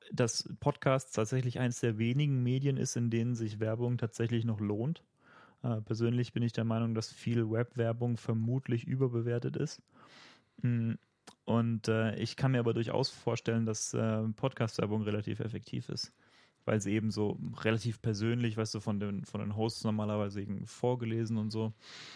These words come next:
Mm, und, äh, das sind dann eben auch häufig Produkte, die, äh,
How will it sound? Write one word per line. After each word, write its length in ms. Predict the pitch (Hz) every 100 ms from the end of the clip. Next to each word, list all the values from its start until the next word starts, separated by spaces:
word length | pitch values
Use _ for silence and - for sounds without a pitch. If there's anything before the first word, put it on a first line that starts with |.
| - _ -
Mm, 260 | 107 104 101 - _ _ - - -
und, 460 | 110 107 104 -
äh, 520 | 107 101 104 101 71 60
das 480 | - 110 113 -
sind 320 | - - 107 117
dann 160 | 110
eben 180 | 110 107
auch 220 | 104 113
häufig 340 | 117 113 117 -
Produkte, 600 | 110 117 120 - 120 117
die, 580 | 110 110 107 110 110 104 - - - _
äh, 340 | - 110 104